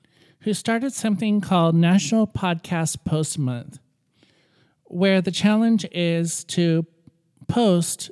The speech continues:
a podcast every day during the month of November.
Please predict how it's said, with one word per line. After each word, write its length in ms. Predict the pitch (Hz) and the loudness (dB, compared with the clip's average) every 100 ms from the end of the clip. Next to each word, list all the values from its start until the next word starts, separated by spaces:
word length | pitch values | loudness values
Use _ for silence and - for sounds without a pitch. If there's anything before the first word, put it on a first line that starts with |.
| - | -8
a 100 | 190 | -8
podcast 760 | 180 175 160 - 156 156 160 - - | -6 -4 -4 -4 -4 -4 -4 -10 -6
every 260 | 175 202 | -4 -2
day 320 | 190 156 147 147 | -2 -2 -2 -2
during 240 | 151 151 | 0 2
the 80 | 156 | 4
month 300 | 147 135 147 | 4 2 0
of 80 | 151 | 0
November. 680 | 151 151 175 165 123 - | 0 0 0 0 -2 -8